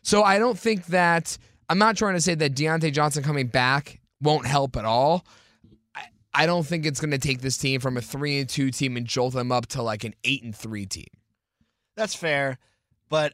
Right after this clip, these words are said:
Speaker 2: I think you touched on something in what you just said there that is, is so true about the offense. You know,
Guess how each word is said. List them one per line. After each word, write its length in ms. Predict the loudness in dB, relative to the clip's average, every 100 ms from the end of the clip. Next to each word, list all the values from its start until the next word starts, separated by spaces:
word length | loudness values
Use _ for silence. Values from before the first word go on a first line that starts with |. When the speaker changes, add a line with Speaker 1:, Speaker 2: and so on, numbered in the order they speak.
| -6
Speaker 2:
I 140 | -8
think 260 | -6 -10 -8
you 100 | -8
touched 300 | -8 -8 -8
on 100 | -10
something 480 | -10 -10 -10 -10 -10
in 400 | -10 -8 -6 -6
what 140 | -8
you 80 | -10
just 200 | -8 -6
said 180 | -6 -4
there 200 | -4 -4
that 200 | -6 -8
is, 320 | -8 -12 -16
is 220 | -14 -14 -12
so 260 | -10 -10
true 360 | -10 -10 -8 -8
about 180 | -10 -12
the 120 | -12
offense. 540 | -12 -14 -14 -16 -18 -16
You 60 |
know, 280 | -16 -18